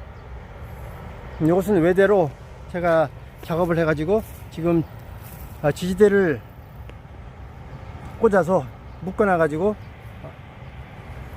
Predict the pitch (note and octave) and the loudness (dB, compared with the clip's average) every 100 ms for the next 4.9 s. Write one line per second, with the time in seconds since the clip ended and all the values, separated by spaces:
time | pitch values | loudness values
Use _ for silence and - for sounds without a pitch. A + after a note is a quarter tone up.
0 | - - F#3+ - - - - - - - | -14 -4 -4 -4 -10 -14 -14 -12 -14 -14
1 | - - - - - - - B3 A3+ G#3 | -14 -14 -14 -14 -14 -14 -4 2 4 4
2 | - G#3+ F#3 E3 D#3 E3+ B2+ - - - | 0 -2 2 2 4 2 2 -4 -16 -16
3 | - - - - - - - - E3+ G3 | -16 -16 -16 -18 -18 -18 -16 -6 -2 2
4 | F#3 E3 F3+ F3 D#3 F3 E3+ D3+ | 2 2 2 2 2 0 0 -2